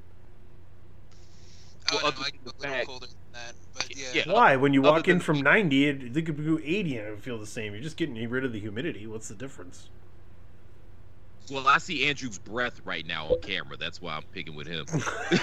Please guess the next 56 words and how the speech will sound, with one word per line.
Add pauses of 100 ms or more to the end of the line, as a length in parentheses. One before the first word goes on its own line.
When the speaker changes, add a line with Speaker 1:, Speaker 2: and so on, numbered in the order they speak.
(140)
Speaker 2:
That's
Speaker 3:
Okay,
Speaker 2:
how
Speaker 3:
well.
<laughs> (480)
Speaker 1:
It's
'cause
the
house
is
old
and
drafty,
and
that's
the
next
thing
I
have
to
fix.
I
Speaker 3:
I
Speaker 1:
had
to
Speaker 3:
don't
think
Speaker 1:
focus
Speaker 3:
that's
Speaker 1:
on
the
Speaker 3:
true.
Speaker 1:
roof
Speaker 3:
I
don't
think
Speaker 1:
before.
Speaker 3:
that's
true.
Speaker 1:
If
you've
been
listening
to
a
couple
episodes,
you
know
that.
So
the
windows
are
next.